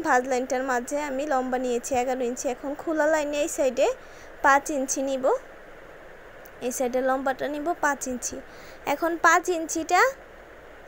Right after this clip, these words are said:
আর এগারো ইঞ্চিটা সোজা যোগ করে দিব। এইভাবে সোজা দাগ দিয়ে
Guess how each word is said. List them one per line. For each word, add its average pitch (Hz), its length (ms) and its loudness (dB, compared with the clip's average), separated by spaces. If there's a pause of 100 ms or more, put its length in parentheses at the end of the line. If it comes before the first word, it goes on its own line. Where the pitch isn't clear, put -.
(100)
আর 269 80 4 (160)
এগারো 302 320 4
ইঞ্চিটা 285 340 -4 (100)
সোজা 269 340 4 (1000)
যোগ 285 120 6 (100)
করে 233 240 4
দিব। 240 140 -4 (600)
এইভাবে 254 340 0 (100)
সোজা 277 260 -2 (100)
দাগ 262 120 2 (140)
দিয়ে 277 160 0